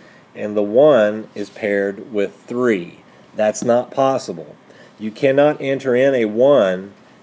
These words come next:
into a function and get an output that is different when you put it in two different times. This is like a pop machine. If I put in fifty cents or a dollar, whatever it is now,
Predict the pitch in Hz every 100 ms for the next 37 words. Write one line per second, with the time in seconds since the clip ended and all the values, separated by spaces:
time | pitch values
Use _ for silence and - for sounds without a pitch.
0 | _ 117 127 131 123 110 110 110 104 98
1 | - 139 143 - 104 95 95 - 107 101
2 | 107 104 101 117 127 131 - 92 92 90
3 | - - - - - 104 104 101 - 113
4 | 139 - 92 90 - - _ - 104 104
5 | 92 117 110 110 104 117 107 104 110 95
6 | 123 117 90 85 107 120 123 110 120 120
7 | 117 101 - 131 127 120 98 - 101 90
8 | 87 78 _ _ - - - - 113 113
9 | 139 147 151 151 139 135 110 107 110 _
10 | _ _ _ _ - 147 143 117 104 147
11 | 123 104 104 110 101 113 120 110 98 98
12 | 101 104 101 98 92 110 104 90